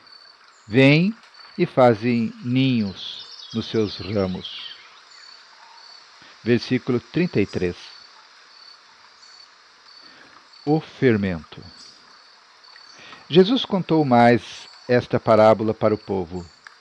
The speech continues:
"O reino do céu é como o fermento que uma mulher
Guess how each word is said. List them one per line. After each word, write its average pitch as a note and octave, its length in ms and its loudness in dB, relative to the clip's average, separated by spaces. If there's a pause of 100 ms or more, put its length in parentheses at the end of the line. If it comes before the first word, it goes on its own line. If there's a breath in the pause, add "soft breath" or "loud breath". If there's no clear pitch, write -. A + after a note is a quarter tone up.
(520 loud breath)
"O B2 160 2
reino B2 360 6
do C3+ 140 -2
céu C#3+ 420 2 (640)
é F3+ 120 -4
como F#3 220 -2
o E3+ 40 -2
fermento B2+ 720 0 (580)
que C3+ 140 -2
uma C3 140 0
mulher B2 400 2